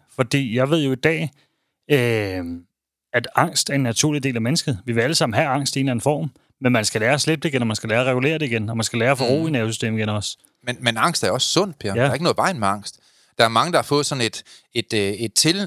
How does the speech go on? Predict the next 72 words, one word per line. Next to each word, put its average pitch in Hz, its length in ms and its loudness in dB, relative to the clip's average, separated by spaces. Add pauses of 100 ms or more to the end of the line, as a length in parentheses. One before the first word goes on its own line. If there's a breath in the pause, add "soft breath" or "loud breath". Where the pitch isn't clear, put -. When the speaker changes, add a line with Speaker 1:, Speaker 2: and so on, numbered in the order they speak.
Speaker 2:
øh, 110 300 0
altså 117 200 -2
tilhold 147 520 0
til - 120 0
angst 131 300 0
på 135 60 0
en 120 80 -2
måde, 127 180 2
hvor 123 120 0
de 110 120 -8
frygter - 360 0
det 101 120 -8
nærmest 113 280 -2
ikke. 123 120 -2
Det 120 120 0
skal 131 140 2
Speaker 1:
Mm. 131 40 -2
Speaker 2:
man 104 100 -4
ikke. 131 200 -8
Altså, 117 160 2
angst 170 300 0
er 120 40 2
jo 113 60 2
sat 104 280 0
ind 170 220 0 (460 soft breath)
som 120 240 2
en 101 260 -4 (500)
megaservice, 135 840 0
Speaker 1:
Ja. 117 80 0 (100)
Speaker 2:
at 120 140 2
vi 127 40 2
lige 139 120 0
skal 120 180 0
være 107 80 4
opmærksom 113 440 0
på, 113 120 2
at 117 60 0
der 113 60 0
er 110 40 2
et 117 40 2
eller 120 120 0
andet 123 160 -2
her, 120 180 2 (220)
vi 110 60 -6
lige 113 180 0
skal - 160 -4
prøve - 180 0
at 95 60 -4
tænke 190 200 0
lidt - 120 -2
over. 92 200 -4
Altså, 107 140 0
hvis 107 80 -2
du 113 100 0
går 139 180 2
ned 202 120 -2
i 180 40 2
Thailand, 117 440 0 (420 soft breath)
i 117 60 -12
bare 127 220 6
tager 120 200 0
en 110 120 -2
skov, - 280 0 (880)
så - 120 2
kan 131 60 4
du 143 80 2
godt 127 140 2
få - 100 0
en 131 40 4 (100)
eller - 20 2
anden, 120 200 0 (500 soft breath)
øh, 98 260 2